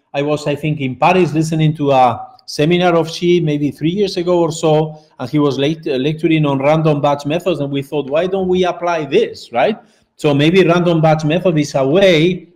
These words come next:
of simplifying the dynamics in which otherwise, you know, we have to take into consideration the action,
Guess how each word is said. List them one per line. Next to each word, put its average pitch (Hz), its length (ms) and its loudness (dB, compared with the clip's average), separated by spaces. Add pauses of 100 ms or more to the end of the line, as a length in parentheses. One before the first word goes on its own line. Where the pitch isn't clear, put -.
(140)
of 143 420 2
simplifying 160 880 -2
the 135 120 -4
dynamics 147 800 -4 (380)
in 135 180 0
which 185 340 2
otherwise, 160 800 2
you 139 120 -4
know, 147 120 0
we 147 140 0
have 185 240 -2
to 165 140 -2
take 170 260 -4
into 170 220 -4
consideration 156 1000 -2 (220)
the 127 160 0
action, 151 640 -2